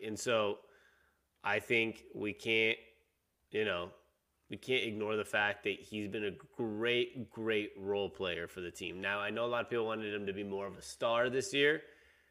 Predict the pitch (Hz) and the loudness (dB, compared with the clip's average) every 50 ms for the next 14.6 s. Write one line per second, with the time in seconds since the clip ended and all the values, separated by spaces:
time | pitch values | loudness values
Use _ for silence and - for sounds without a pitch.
0 | _ _ _ _ - 127 120 - - - 131 143 151 165 147 143 120 113 123 120 | _ _ _ _ -4 -4 -2 0 -2 0 2 2 2 2 4 2 2 2 4 4
1 | 113 107 98 - 131 127 117 139 131 127 104 92 110 110 107 101 101 - 123 123 | 4 4 4 4 2 4 4 4 2 2 2 2 2 2 2 0 -2 0 2 2
2 | 120 127 127 107 113 110 113 113 107 - 123 120 117 113 110 110 107 107 101 110 | 4 4 2 2 0 0 0 0 0 0 2 4 4 4 4 2 0 -2 -2 0
3 | 117 117 113 110 104 98 - 135 127 127 - 117 120 120 120 113 - - 113 98 | 0 0 0 -2 -4 2 2 4 4 4 2 -2 -4 -4 -4 -4 -6 -8 -8 -6
4 | 117 107 117 110 107 101 95 90 104 107 107 107 92 87 95 95 95 98 98 101 | -6 -2 -2 0 0 0 -2 -2 -2 -2 0 0 -2 0 2 4 4 4 4 2
5 | 101 101 101 101 - 90 92 92 92 90 90 90 85 - - - - _ - _ | 2 0 0 -2 -4 -4 -2 -2 0 -2 -2 -4 -6 -10 -16 -20 -20 _ -20 _
6 | - - 107 110 110 101 - - - 117 117 113 - 123 110 110 107 101 98 - | -2 -2 0 0 0 -2 -4 -6 -4 -2 -2 -2 0 0 0 0 0 0 -2 -6
7 | - - 117 113 104 98 98 92 98 107 107 107 104 98 113 107 107 117 113 110 | -4 -2 0 0 0 -2 -4 -4 -2 -2 -2 -2 0 0 -2 0 2 0 2 2
8 | 110 101 - 107 101 101 95 92 92 95 92 92 98 95 98 98 98 101 101 107 | 2 2 4 4 4 4 4 2 -2 -2 -4 -4 -4 -4 -4 -4 -4 -2 0 0
9 | 113 120 123 120 127 123 123 123 123 117 110 120 120 120 113 113 120 123 135 131 | 0 0 2 2 2 0 2 0 -2 -2 -2 -4 -4 -2 -2 -2 0 0 0 0
10 | 135 123 - 135 131 120 - - 139 135 101 113 120 120 117 117 113 107 110 107 | 0 -4 0 0 0 0 0 -2 -2 -2 -2 0 0 2 2 2 2 0 0 -4
11 | 117 107 139 131 117 123 - - 120 110 110 104 98 101 101 104 98 - - - | -4 -2 -2 -2 -2 -2 0 2 2 2 2 2 2 2 2 2 2 0 -6 -20
12 | - - - - - - _ - 156 151 175 202 214 247 240 233 226 220 175 - | -20 -20 -20 -20 -20 -20 _ -2 0 4 4 4 4 4 2 4 4 2 2 0
13 | - 165 165 156 - 175 175 147 131 143 131 127 113 113 131 127 107 104 104 104 | 0 0 0 0 2 2 2 4 4 4 2 2 2 4 2 2 2 -2 -6 -2
14 | 104 131 131 127 123 117 113 110 110 107 - | 4 4 6 6 6 4 4 4 2 2 0